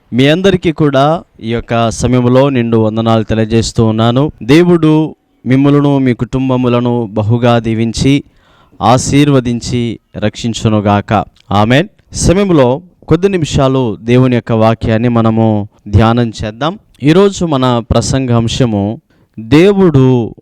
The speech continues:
ఒక్కడే అన్న అంశం ద్వారా మనము కొద్ది నిమిషాలు ధ్యానం చేద్దాం. దేవుడు ఒక్కడే. పరిశుద్ధ గ్రంథమైన బైబిల్లో కొన్ని ఆధారాలు మనం చూద్దాం.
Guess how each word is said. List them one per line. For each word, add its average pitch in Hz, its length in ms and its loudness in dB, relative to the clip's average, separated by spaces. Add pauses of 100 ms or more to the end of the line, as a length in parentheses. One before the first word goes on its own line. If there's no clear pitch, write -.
(480)
ఒక్కడే 110 960 0 (240)
అన్న 120 120 0
అంశం 123 360 0
ద్వారా 110 560 0 (600)
మనము 117 500 0
కొద్ది 151 220 0
నిమిషాలు 120 480 0
ధ్యానం 107 420 0 (120)
చేద్దాం. 90 280 -6 (180)
దేవుడు 156 540 2
ఒక్కడే. 117 680 -2 (440)
పరిశుద్ధ 180 420 0
గ్రంథమైన 151 600 0
బైబిల్లో 127 800 2 (960)
కొన్ని 147 280 2
ఆధారాలు 139 720 0
మనం 123 260 -2
చూద్దాం. 104 440 -4